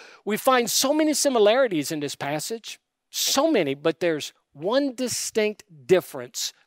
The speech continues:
between the two of them. Here's what it is. The man in the field was not looking for the kingdom of God.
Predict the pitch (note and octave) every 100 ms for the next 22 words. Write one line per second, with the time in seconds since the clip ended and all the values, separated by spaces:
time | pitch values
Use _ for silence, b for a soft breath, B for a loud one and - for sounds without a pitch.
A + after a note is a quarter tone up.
0 | - D3 E3 D#3 C#3+ - C3+ A2+ A2 G#2+
1 | G2+ _ _ _ _ - G#3 E3 D#3+ C#3+
2 | B2 F#2+ - - _ _ b b b b
3 | D3 C#3+ F3+ A#3+ C#4 C#4 - C#4+ G#3 A#2
4 | G#2+ - _ _ _ - D#3+ D3+ F3+ F3
5 | F#3 D3+ D3+ G#3+ - C3+ B2 - D#3 C#3
6 | - C#3 B2+ C3+ B2 C3 G#2 F#2+